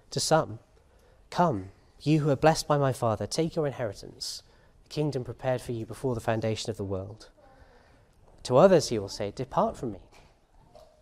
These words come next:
you who are cursed, into the eternal fire prepared for the devil and his angels."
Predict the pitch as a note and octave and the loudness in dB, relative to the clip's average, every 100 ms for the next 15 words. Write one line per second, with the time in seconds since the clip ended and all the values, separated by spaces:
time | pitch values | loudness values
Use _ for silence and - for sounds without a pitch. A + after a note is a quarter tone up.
0 | - D3+ F#3+ F#3 - G3+ - - - - | -4 0 0 0 0 -2 -4 -10 -10 -14
1 | - _ - - - - B2+ C#3 D3+ D3 | -20 _ -20 -20 -20 -8 -2 0 2 2
2 | - C3 A#2+ - G#2+ G2+ G#2+ - G#2+ A2 | 2 -2 -2 -2 -4 -4 -6 -6 -4 -4
3 | G2+ G#2 - _ _ _ - _ - A#2+ | -4 -8 -14 _ _ _ -20 _ -2 2
4 | A2+ A2+ A2 A2+ A2 G2+ G2+ G#2 F#2+ A2+ | 4 2 2 -4 -6 -6 -6 -8 -12 -12
5 | - - | -12 -14